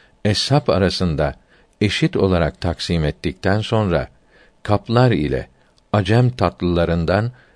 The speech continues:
bazı tatlılar getirmişler idi. Huzuru şeriflerine koydular. Mübarek parmaklarıyla bir miktar tadıp, lezzet ve kokusuna bakıp, "Bu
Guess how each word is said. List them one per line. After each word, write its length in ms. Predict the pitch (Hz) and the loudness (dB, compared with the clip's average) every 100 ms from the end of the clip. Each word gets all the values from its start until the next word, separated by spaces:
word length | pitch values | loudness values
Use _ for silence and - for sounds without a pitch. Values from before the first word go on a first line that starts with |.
| - | -14
bazı 500 | 85 110 123 104 120 | 0 4 4 2 0
tatlılar 520 | 101 95 101 98 98 | 0 0 0 2 0
getirmişler 800 | 67 65 - 67 62 - 69 62 | 0 -4 -4 -4 -6 -6 -4 -2
idi. 300 | 50 - - _ _ _ _ _ _ - | -4 -8 -12 _ _ _ _ _ _ -2
Huzuru 440 | 113 113 143 110 | 2 4 6 4
şeriflerine 680 | - 92 85 87 80 73 73 | 2 0 0 -2 -2 -2 -4
koydular. 640 | 82 67 62 60 57 - _ _ _ _ _ 104 | -4 -4 -4 -6 -8 -12 _ _ _ _ _ -2
Mübarek 560 | 107 98 95 104 - | 2 4 4 2 0
parmaklarıyla 920 | 92 82 76 73 71 65 64 87 113 - _ _ - | -2 0 0 -2 -2 -2 -2 -2 -2 -6 _ _ -2
bir 200 | 127 127 | 2 4
miktar 540 | 92 78 - 80 62 | 2 -2 -2 0 0
tadıp, 400 | - 87 85 113 - _ _ - _ 92 | -2 -4 0 0 0 _ _ -20 _ 0
lezzet 640 | 110 101 92 123 127 - | 2 2 2 0 0 -4
ve 120 | 87 | -4
kokusuna 600 | - 95 101 101 104 98 | 0 -2 -2 -2 0 2
bakıp, 340 | 101 - 120 - _ _ _ _ - | 0 0 -2 -4 _ _ _ _ -10
"Bu 340 | 92 123 131 | 4 4 4